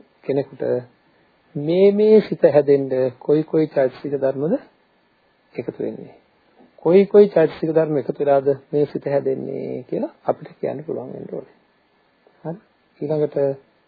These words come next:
ඒකේ අනිත් පැත්ත. මේ චෛතසිකය කොයි කොයි සිත්වලද යෙදෙන්නේ කියලා කියන්න පුළුවන්කම තියෙනවා. හරිද?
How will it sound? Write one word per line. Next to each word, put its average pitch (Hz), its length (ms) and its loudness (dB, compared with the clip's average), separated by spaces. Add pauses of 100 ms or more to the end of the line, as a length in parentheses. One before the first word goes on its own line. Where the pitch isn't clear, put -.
(340)
ඒකේ 175 180 0
අනිත් 202 220 2
පැත්ත. 220 160 0 (1400)
මේ 175 340 4
චෛතසිකය 151 680 0 (420)
කොයි 175 280 4
කොයි 185 220 4
සිත්වලද 175 480 2 (1000)
යෙදෙන්නේ 147 760 2
කියලා 156 180 -4
කියන්න 127 260 -8
පුළුවන්කම 160 360 -10
තියෙනවා. - 360 -14 (1080)
හරිද? 190 240 -4